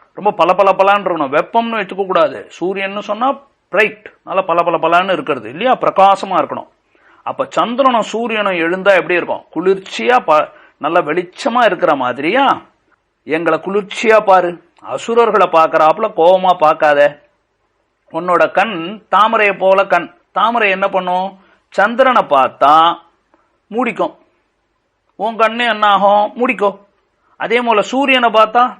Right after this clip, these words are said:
திறந்துக்கோ. அப்போ உன் கண்ணு எப்படி இருக்கணும் தெரியுமா? பாதி திறந்து பாதி மூடி இருக்கணும். அப்படின்னா, "மலர்ந்தும்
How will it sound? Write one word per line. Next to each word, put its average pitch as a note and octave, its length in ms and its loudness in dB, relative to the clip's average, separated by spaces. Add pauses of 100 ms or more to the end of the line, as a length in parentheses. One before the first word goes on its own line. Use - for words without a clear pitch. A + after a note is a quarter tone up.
திறந்துக்கோ. F#3 560 0 (480)
அப்போ F3 200 -4
உன் F3 140 -4
கண்ணு G#3 220 0
எப்படி G#3 200 0
இருக்கணும் G3+ 260 -4
தெரியுமா? G#3 540 -2 (360)
பாதி C#3+ 480 0
திறந்து G3 480 0
பாதி D3 360 0
மூடி E3+ 440 -4
இருக்கணும். C#3+ 600 -4 (180)
அப்படின்னா, D3 400 -2 (400)
"மலர்ந்தும் F#3 760 0